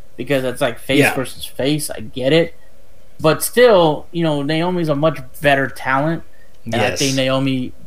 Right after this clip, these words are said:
Speaker 1: definitely would, will give a much better match against Sasha.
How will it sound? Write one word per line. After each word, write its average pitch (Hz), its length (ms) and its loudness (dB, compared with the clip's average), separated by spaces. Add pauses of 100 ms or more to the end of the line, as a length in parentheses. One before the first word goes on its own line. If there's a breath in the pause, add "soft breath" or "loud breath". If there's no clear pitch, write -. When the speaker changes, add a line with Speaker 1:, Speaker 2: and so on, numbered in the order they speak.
(140)
Speaker 1:
definitely 131 540 0
would, 123 240 -6
will 127 140 -2
give 127 180 -2
a 120 80 0
much 127 320 -4
better 123 200 0
match 120 380 -4
against 131 300 -4
Sasha. 139 520 2